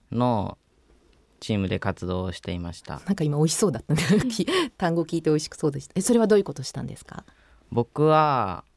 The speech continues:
Speaker 1: デザインもそうだけど、
Speaker 2: うん。
Speaker 1: 看板を作りました。
Speaker 2: 看板。結構じゃあ大きめの。
Speaker 1: 机に立てかけるのと、
Speaker 2: うん。
Speaker 1: 机に貼り付けたりとか、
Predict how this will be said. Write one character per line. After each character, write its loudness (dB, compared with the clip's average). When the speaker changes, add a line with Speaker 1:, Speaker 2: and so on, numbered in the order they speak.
Speaker 1:
デ 0
ザ 2
イ 2
ン 0
も -2
そ -2
う -4
だ -4
け -6
ど、 -2
Speaker 2:
う 0
ん。 0
Speaker 1:
看 0
板 0
を -2
作 -8
り -4
ま -4
し -16
た。 -10
Speaker 2:
看 2
板。 -2
結 -4
構 2
じ 0
ゃ -6
あ -8
大 4
き -2
め 2
の。 0
Speaker 1:
机 2
に 4
立 -4
て -2
か 0
け 0
る 0
の 0
と、 2
Speaker 2:
う 4
ん。 0
Speaker 1:
机 0
に 0
貼 -2
り -2
付 -16
け 0
た -2
り -2
と -6
か、 -2